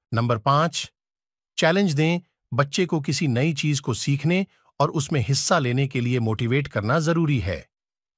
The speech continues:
इसके लिए आप उन्हें नए-नए गेम में डालें, एक्टिविटी में भेजें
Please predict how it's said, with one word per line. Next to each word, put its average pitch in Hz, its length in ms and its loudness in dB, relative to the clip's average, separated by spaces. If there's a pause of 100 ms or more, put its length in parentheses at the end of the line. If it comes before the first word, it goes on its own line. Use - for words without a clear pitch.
(120)
इसके 135 260 0
लिए 120 200 0
आप 113 240 2
उन्हें 135 360 2 (340)
नए-नए 156 520 2
गेम 123 260 0
में 117 200 0
डालें, 135 380 0 (380)
एक्टिविटी 139 480 0
में 117 140 0
भेजें 120 380 0